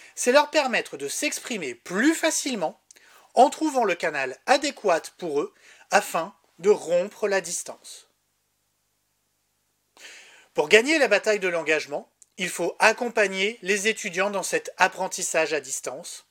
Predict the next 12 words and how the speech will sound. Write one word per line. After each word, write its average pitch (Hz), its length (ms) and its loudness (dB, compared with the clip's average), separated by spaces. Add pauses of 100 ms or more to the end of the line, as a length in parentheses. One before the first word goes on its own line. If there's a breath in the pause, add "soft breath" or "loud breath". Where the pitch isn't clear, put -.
(480 loud breath)
car 160 320 2
apprendre 277 460 2
à 240 80 6
distance 180 680 -8
n'est 175 260 2
pas 139 240 -4
simple. - 640 -6 (1120 loud breath)
Il 220 140 4
est 277 80 2
donc 226 220 0
particulièrement 226 720 0
clé 180 440 -4